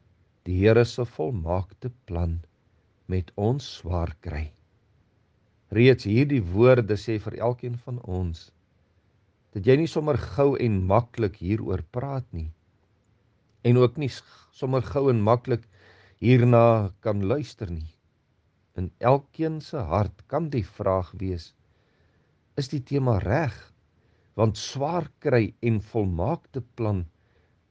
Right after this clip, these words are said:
pas mos nie eintlik by mekaar nie." Lees en luister saam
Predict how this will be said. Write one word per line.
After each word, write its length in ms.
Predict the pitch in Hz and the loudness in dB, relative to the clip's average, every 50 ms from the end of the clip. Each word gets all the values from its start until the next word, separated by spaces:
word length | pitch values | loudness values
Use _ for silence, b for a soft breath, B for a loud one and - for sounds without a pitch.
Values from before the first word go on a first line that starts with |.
| _ _ _ | _ _ _
pas 320 | - 170 165 - - - 147 | -2 -2 -2 -2 -4 -6 -4
mos 240 | 147 156 127 - | -4 -4 -4 -4
nie 160 | 208 190 - - | -6 -8 -8 -6
eintlik 480 | - 143 160 160 - - 113 104 - - | -4 -2 -2 -2 -4 -6 -8 -8 -6 -4
by 140 | - 107 110 | -4 -2 -2
mekaar 520 | 113 113 107 - - 143 170 170 160 127 107 | -2 -2 -4 -6 -8 -8 -6 -8 -8 -6 -8
nie." 160 | 90 80 - _ _ _ _ _ _ _ _ _ _ _ _ _ _ _ _ _ _ _ _ _ _ _ - | -8 -8 -10 _ _ _ _ _ _ _ _ _ _ _ _ _ _ _ _ _ _ _ _ _ _ _ -6
Lees 380 | 85 98 113 120 117 113 - | 0 4 4 4 4 2 0
en 240 | - 92 95 90 90 | -6 -8 -6 -4 0
luister 460 | 87 101 110 104 - - - - 95 | 0 2 0 0 -2 -8 -12 -10 -12
saam 560 | 87 - - - - 107 117 131 139 147 143 | -10 -12 -10 -6 -2 0 0 0 0 -2 -4